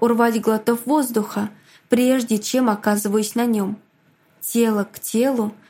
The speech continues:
кожа к коже. Он сам неспешно, мягко впивая пальцы с бедра, разводит мои ноги,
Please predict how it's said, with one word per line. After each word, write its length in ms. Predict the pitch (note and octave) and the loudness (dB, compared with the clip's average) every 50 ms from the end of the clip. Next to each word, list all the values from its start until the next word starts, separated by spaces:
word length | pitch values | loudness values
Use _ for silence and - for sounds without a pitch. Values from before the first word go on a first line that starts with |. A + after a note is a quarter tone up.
| _ _ _ | _ _ _
кожа 380 | - - A3+ A3 G#3 G#3+ A3 G#3+ | 0 2 2 2 2 2 0 0
к 60 | G#3+ | 0
коже. 520 | - C#4 D4 C#4+ C4 A3+ G#3+ G3+ G3+ G#3+ - - _ _ _ _ _ _ _ _ _ _ _ _ _ - | 0 0 0 2 0 0 0 -2 -2 -4 -6 -12 _ _ _ _ _ _ _ _ _ _ _ _ _ 0
Он 220 | - B3+ B3 A#3 | 2 2 4 2
сам 460 | A3+ - - - A3+ A3+ A#3 A#3+ A#3 G#3+ | 0 -2 -2 0 2 2 2 2 2 0
неспешно, 880 | G#3+ G#3 G#3 - - - - A3 B3 C4+ C#4 C4 - - A3+ G3+ G#3 - - - - - _ | 0 -2 -4 -6 -8 -4 -2 0 2 0 0 -2 -4 -4 -4 -4 -4 -6 -10 -20 -20 -8 _
мягко 460 | - B3+ C4+ C4 C4+ C4 B3+ - A#3 | 0 2 2 2 2 0 -2 -2 -4
впивая 520 | A3+ - - - A#3+ A#3 G#3+ A#3 A#3 A#3 A3 | -4 -4 -2 -2 0 2 4 4 4 2 2
пальцы 540 | A3 - A#3 A3+ A3+ A3+ A3 - - A#3 A3+ | 0 0 2 2 2 2 -2 -4 -4 -4 -4
с 80 | A3 | -4
бедра, 560 | A3 A3+ C4 C#4 C#4+ C4+ A3 G#3+ G#3 G3+ G#3 - - _ - - - - | -2 -2 0 0 2 0 0 0 -2 -2 -4 -6 -10 _ -20 -16 -6 -2
разводит 760 | C4 D4 D4 C#4+ C4+ C4+ B3 B3 D4 D4+ C4+ B3+ A#3+ A#3+ - | 2 2 2 2 0 0 0 0 0 0 0 -2 -2 -2 0
мои 180 | A#3 A#3 B3+ C4+ | 0 0 2 2
ноги, 480 | C#4 C#4 B3 A3 G3+ - G#3 G#3 A3 | 2 2 0 0 -2 -2 -4 -4 -4